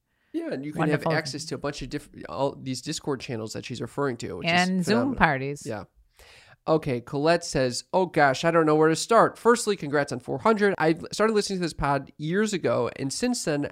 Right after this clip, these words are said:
Speaker 1: I wanna say it's made me very sex positive. I was raised in a sex negative household, and listening to a, a mother and son talk about forbidden subjects made me realize how important dialogue is, not only in a family, but with others.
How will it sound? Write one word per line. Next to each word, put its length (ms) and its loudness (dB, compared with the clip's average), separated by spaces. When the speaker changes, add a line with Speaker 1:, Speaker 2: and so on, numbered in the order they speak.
Speaker 1:
I 60 -2
wanna 240 0
say 300 0
it's 160 -6
made 180 2
me 320 -2
very 360 6
sex 260 -2
positive. 540 0
I 120 0
was 180 0
raised 280 0
in 80 -2
a 60 -2
sex 400 -6
negative 420 0
household, 520 -2
and 200 -6
listening 380 -2
to 180 -4
a, 140 -2
a 60 -2
mother 380 2
and 120 -2
son 280 0
talk 220 -2
about 300 -2
forbidden 720 2
subjects 640 -2
made 220 4
me 100 6
realize 600 4
how 200 2
important 400 -2
dialogue 480 4
is, 260 -2
not 280 0
only 320 0
in 80 2
a 80 -2
family, 480 2
but 180 0
with 160 -2
others. 440 0